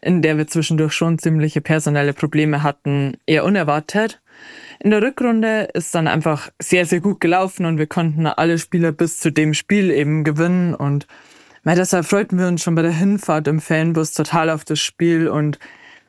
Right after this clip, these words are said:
ja, natürlich wollten wir dann auch gewinnen. Uns war aber auch klar, dass jetzt Ansbach als Favorit ins Spiel geht. Sie haben das Hinspiel gewonnen und waren fast die ganze Saison über Tabellenführer.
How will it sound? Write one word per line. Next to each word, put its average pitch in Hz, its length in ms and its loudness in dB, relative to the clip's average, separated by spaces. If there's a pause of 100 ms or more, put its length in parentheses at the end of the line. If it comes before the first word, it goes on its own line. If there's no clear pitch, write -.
(160)
ja, 180 80 2
natürlich 202 380 0
wollten 214 280 0
wir 196 160 2
dann 196 160 0
auch - 180 -4
gewinnen. - 380 -4 (640)
Uns 175 380 2
war 156 140 2
aber 151 180 0
auch 156 180 -2
klar, 147 240 -2
dass 147 220 -4
jetzt 143 220 -4
Ansbach 147 680 0
als 147 220 0
Favorit 185 440 0
ins 165 260 0
Spiel 165 320 0
geht. 156 260 0 (520)
Sie - 160 0
haben 190 100 2
das 180 140 -2
Hinspiel 208 400 0
gewonnen 170 500 0
und 151 280 -2
waren 147 220 0
fast - 260 -4
die 151 60 0
ganze 147 360 0
Saison 147 520 0
über 143 560 -2
Tabellenführer. 143 1080 -2